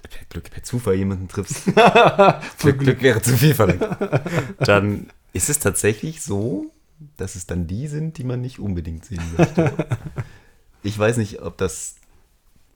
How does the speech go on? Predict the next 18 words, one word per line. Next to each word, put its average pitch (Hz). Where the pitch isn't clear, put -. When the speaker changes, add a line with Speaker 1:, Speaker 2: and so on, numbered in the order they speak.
Speaker 1:
also 87
es, -
es -
war 95
jetzt 92
dann, 95
ähm, 76
im 95
Mathildenhospital 95
in 85
Herford, 95
wo 92
Sammy 101
geboren 92
ist, 92
war 80
so -
ein 87